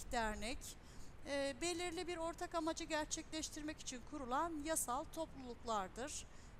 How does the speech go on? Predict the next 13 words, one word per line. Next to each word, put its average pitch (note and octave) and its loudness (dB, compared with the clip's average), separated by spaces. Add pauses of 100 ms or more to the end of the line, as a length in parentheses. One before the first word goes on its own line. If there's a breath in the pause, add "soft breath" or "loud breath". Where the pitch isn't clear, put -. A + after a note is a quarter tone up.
Bir G#4+ 4
amacınız F4 4
var. B3+ 2
Bu F4+ 4
amaca F4+ 6
yönelik, D4+ 0 (480 loud breath)
e, C4 0
tabii D4 4
ülke C#4 0
içerisindeki C#4+ 0
yasalara C#4+ 2
bağlı C#4 4
olarak, G#3 0